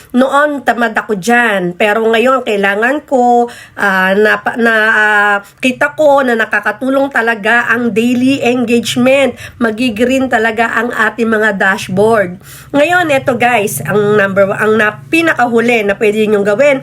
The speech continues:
Kung hindi pa kayo nai-invite talaga ni Mamita sa ads on Reels, pwede naman kayong mag-request. At ilagay nyo na legitimate kayo, na pwede kayong maging,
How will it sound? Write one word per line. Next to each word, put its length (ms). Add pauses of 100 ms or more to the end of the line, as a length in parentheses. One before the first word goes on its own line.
(240)
Kung 160
hindi 320
pa 80
kayo 160
nai-invite 640
talaga 400
ni 240
Mamita 800
sa 320
ads 240
on 160
Reels, 560 (400)
pwede 240
naman 320
kayong 320
mag-request. 960 (400)
At 240
ilagay 320
nyo 560 (920)
na 240
legitimate 720
kayo, 480
na 160
pwede 320
kayong 400
maging, 640